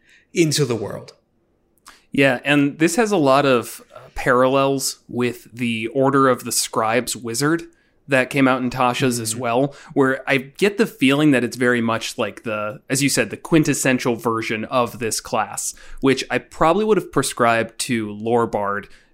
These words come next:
Speaker 2: before this, but I think this takes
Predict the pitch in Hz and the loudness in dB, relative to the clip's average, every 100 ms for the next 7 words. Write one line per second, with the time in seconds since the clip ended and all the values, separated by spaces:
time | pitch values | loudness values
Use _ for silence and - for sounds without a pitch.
0 | _ _ 135 127 - 151 151 123 101 - | _ _ -2 -2 2 4 6 2 -2 -4
1 | - - 110 104 - _ - 156 160 151 | -4 -2 -2 -4 -12 _ -2 0 2 2
2 | 139 - 131 - - - | 2 0 -2 -2 -6 -8